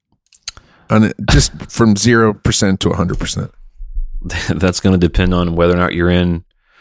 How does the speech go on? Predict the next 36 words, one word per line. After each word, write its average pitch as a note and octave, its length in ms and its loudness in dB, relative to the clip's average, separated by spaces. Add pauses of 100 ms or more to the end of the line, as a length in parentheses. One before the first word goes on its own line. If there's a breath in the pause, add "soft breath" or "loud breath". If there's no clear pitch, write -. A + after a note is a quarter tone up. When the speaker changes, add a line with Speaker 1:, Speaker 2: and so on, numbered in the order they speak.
(200 soft breath)
Speaker 2:
San - 320 0
Francisco C3 880 0
Speaker 1:
Yeah. F2+ 180 2
Speaker 2:
or F#2+ 100 6
Boise, F#2+ 500 2
I-, G2+ 260 2
<laughs> - 40 -10
I-, G2+ 360 0
Idaho. D2+ 520 2 (460 loud breath)
In A#2 100 4
San G3+ 220 2
Francisco, C3 480 2
people F#2+ 320 2
are F2 160 4
looting F2 420 4
and D#2 220 -4
shitting D#2+ 360 0
in D2 60 -2
the C#2+ 80 -2
streets, C#2+ 400 -4
and C#2+ 100 -2
it's - 280 -4 (240)
basically D#2+ 400 0
a C2 40 -4
failed A1 300 -4
state. - 260 -4 (120)
It's - 100 -14
chaos. - 580 -8 (760 loud breath)
In C3 140 4
Boise, D#3+ 360 4
Idaho, E2+ 400 2
which, E2 220 2
uh, F2 200 2
or F2 140 0
Canton, G#2 400 -4
Ohio, D2 580 -2